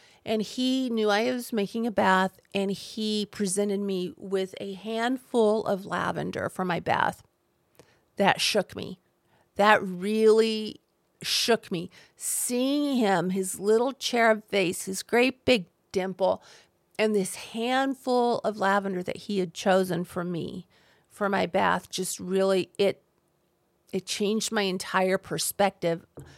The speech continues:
of being self-absorbed and having that tunnel vision into, "Oh my gosh, what will happen to him if I do this?" Difficulty trusting others.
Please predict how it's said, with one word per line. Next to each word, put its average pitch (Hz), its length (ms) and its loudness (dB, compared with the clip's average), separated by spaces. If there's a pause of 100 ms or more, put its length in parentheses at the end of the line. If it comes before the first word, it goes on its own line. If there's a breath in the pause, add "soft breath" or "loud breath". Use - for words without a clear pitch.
(460 soft breath)
of 175 540 4
being 208 280 2
self-absorbed 190 1080 2
and 196 120 -2
having 202 440 -2
that - 200 -2 (180)
tunnel 220 540 2
vision 175 760 0 (640 soft breath)
into, 208 580 0
"Oh 214 160 4
my 196 180 2
gosh, 190 520 0 (120)
what 190 460 6
will 196 180 -2
happen 180 440 0
to 170 100 -8
him 170 500 -4 (180)
if 180 220 -2 (140)
I 175 340 2
do 131 200 -10
this?" - 560 -8 (500 soft breath)
Difficulty 247 640 2
trusting - 520 -2
others. 185 400 0